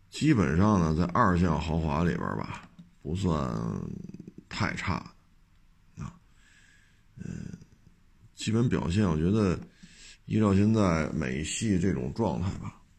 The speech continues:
啊，我觉得是，应该是打一个比较高的一个分数了啊。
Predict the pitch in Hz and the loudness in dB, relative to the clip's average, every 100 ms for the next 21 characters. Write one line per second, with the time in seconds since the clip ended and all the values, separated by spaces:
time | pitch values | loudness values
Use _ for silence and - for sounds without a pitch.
0 | _ _ _ 85 87 - - 87 98 95 | _ _ _ -18 -18 -18 -6 0 0 0
1 | 67 53 50 50 - _ _ _ _ _ | -2 -4 -4 -8 -14 _ _ _ _ _
2 | - 123 139 151 107 - - 95 107 113 | -6 0 2 2 0 -2 -2 0 0 0
3 | 147 165 95 90 82 73 71 67 87 87 | 0 0 0 2 2 0 -2 -2 0 2
4 | 87 - - - _ - | 0 -4 -8 -14 _ -20